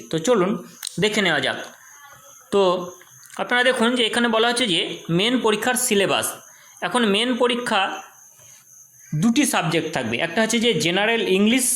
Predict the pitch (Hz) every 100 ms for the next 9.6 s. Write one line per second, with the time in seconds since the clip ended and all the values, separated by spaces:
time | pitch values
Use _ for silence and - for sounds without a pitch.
0 | - - - - 165 190 175 175 170 233
1 | 233 196 185 165 180 170 131 - 151 202
2 | 233 - - - - - - 196 202 151
3 | 127 - - - - _ _ - - 185
4 | 185 233 277 294 269 247 277 285 - 294
5 | 277 262 262 254 262 254 233 254 247 240
6 | 262 254 170 165 190 220 233 226 196 190
7 | 196 185 196 180 180 180 170 160 185 175
8 | 165 170 170 - - - 180 185 196 -
9 | 175 156 147 160 160 160